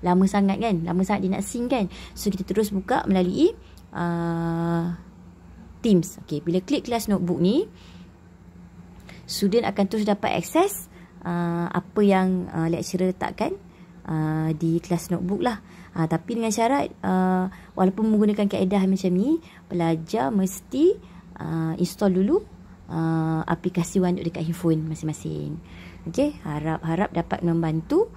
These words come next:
ah, pelajar lah. Ah, bat-, dapat membantu pelajar dan juga pensyarah yang mana-mana ada masalah untuk akses, ah, kelas notebook.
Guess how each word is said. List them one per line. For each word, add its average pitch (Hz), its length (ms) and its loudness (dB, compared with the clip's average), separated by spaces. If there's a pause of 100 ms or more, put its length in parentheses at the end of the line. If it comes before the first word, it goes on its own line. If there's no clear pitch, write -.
(460)
ah, 156 320 -4 (560)
pelajar 180 460 4
lah. 240 120 2 (200)
Ah, 151 320 -8
bat-, 151 340 -10
dapat 160 240 -2
membantu 170 380 0
pelajar 208 480 0 (320)
dan 165 160 0
juga 170 320 -4
pensyarah 160 580 -2 (140)
yang 160 180 -2 (460)
mana-mana 170 420 2
ada 165 140 0
masalah 170 480 -2 (320)
untuk 170 240 -2
akses, 269 560 -2 (320)
ah, 156 480 -4 (320)
kelas 175 480 0
notebook. 165 340 -2